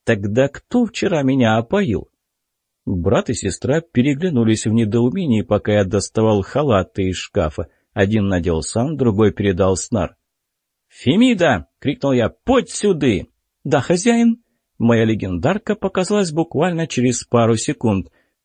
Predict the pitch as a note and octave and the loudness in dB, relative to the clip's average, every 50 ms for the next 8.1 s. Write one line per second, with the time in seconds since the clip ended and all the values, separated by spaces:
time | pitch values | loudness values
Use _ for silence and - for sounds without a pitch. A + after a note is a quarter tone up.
0 | _ _ - A#2 A#2 G#2+ A#2+ A#2 A#2 G#2+ A#3 B3+ A#3+ - - A#3 A3 G#3 E3+ D3+ | _ _ -4 -2 0 2 2 2 2 2 2 0 0 0 -2 0 0 2 2 2
1 | D#3 C3+ B2 B2 C#3 E3+ E3 D#3 D3 C#3 - - D#3 D#3 D3 B2+ A2+ D3 F3 G3 | 2 2 2 2 2 0 0 -2 -4 -6 -4 -6 -6 -4 -4 -4 -4 -2 -2 0
2 | E3 G#2+ - - - _ - - A2 G#2 A2+ A2+ A2+ A2 A2 A2 G#2 G#2 G2+ - | 0 0 0 -2 -8 _ -10 -8 -2 -2 0 2 2 2 2 2 2 0 0 0
3 | - A2+ G#2 - - A2 G2+ - A2+ A#2+ G#2 G2 G2 G2 A2 A#2 B2 - - - | -2 -2 -2 0 0 -2 -2 0 0 2 2 2 2 2 0 0 -2 -4 -4 -4
4 | - F2+ - - - - _ _ - - - - A2+ G#2 G#2 G2+ F#2 F2+ E2+ - | -4 -4 -4 -6 -12 -18 _ _ -12 -8 -2 0 2 2 2 2 0 0 -2 -4
5 | - A2+ A#2+ B2+ A#2 G2 F#2+ F2+ G2+ F2+ - - C3 D3+ D#3+ D3 C3+ C3 A#2 A#2 | -2 0 0 2 0 0 -2 -2 -4 -4 -4 -4 -4 -4 -2 -2 -2 0 0 0
6 | A2+ A#2 A#2+ A2+ - _ _ - B2 A2 G#2 - A2+ G#2+ A2 G#2+ G#2 G2 G2+ G#2 | 2 2 2 0 0 _ _ -2 -2 -2 -2 -4 -4 -2 0 0 0 0 0 0
7 | G2+ G2 F#2+ G#2+ G#2 G2+ - - A#2 A#2 A2 G#2+ - D#3 A#2+ F#2+ F2+ - - - | 0 0 0 0 0 0 0 0 0 0 0 -2 0 0 2 2 0 -2 -4 -6
8 | G2 - | -6 -6